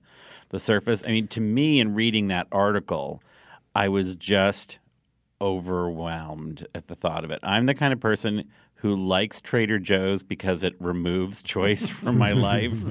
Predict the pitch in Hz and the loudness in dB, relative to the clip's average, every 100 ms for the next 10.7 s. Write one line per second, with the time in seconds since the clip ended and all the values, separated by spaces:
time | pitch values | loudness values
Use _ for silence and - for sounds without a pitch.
0 | 95 120 - 180 190 - - 107 - 104 | -6 -8 -6 -4 -2 -2 2 2 4 2
1 | 104 107 110 117 110 110 104 95 90 101 | 2 2 4 4 4 2 0 -6 -2 0
2 | 110 117 - 95 87 101 101 - 98 98 | 0 -2 -6 -6 -2 0 0 2 2 4
3 | 95 95 92 - 135 107 107 95 98 92 | 2 2 -2 -2 -4 -2 -4 -4 -4 -4
4 | 90 87 90 87 87 98 - 113 123 135 | -4 -4 -6 -6 -4 -6 -4 0 2 0
5 | - - - - - - 110 113 - 113 | -2 -20 -20 -20 -20 0 4 4 2 0
6 | 110 107 107 107 107 113 123 127 131 - | 0 0 0 2 4 4 2 -2 -8 -16
7 | - - - 104 98 92 90 87 85 _ | -20 -20 -8 -4 -2 -4 -6 -12 -18 _
8 | _ _ _ _ _ _ _ _ - _ | _ _ _ _ _ _ _ _ -20 _
9 | - - - - 113 110 107 107 117 117 | -20 -20 -18 0 2 4 2 2 0 0
10 | 117 107 90 - - - - | 2 2 0 -4 -10 -16 -18